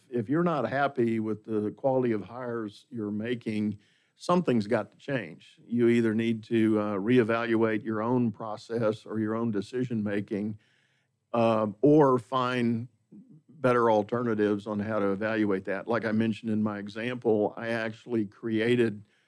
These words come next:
a practical test to give to recruits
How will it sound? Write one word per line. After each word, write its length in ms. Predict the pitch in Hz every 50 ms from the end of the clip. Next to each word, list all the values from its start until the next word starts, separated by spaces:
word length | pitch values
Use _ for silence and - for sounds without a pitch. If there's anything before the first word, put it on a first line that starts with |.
| _ _ -
a 80 | 110 104
practical 680 | - - 127 123 - - - _ - - - - -
test 540 | - - - 139 139 120 104 107 - - _
to 60 | 120
give 260 | 107 110 117 120 120
to 140 | 117 - 117
recruits 680 | 110 104 92 92 - 117 107 107 107 107 - _ _